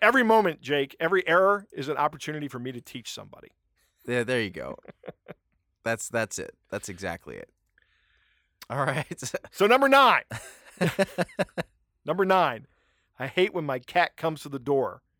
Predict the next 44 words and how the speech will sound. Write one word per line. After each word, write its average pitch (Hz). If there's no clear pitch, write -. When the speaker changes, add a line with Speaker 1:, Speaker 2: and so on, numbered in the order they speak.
Speaker 1:
and 127
then 120
runs 139
away 139
right 127
as 135
I 135
open 135
the 110
door. -
It's -
the 127
cat 165
equivalent 143
of 104
Ding 127
Dong 120
Ditch. -
Speaker 2:
It 123
is. 139
That 135
is. 107
Be-, 147
I 135
don't 139
understand. 120
What, 117
what 131
is 135
it 117
with 113
cats? -
Speaker 1:
Well, 196
it's 190
this 233
cat 208
in 156
particular. 131
Um, 127
Speaker 2:
But 285
that's 339
something 240
I 175
think 165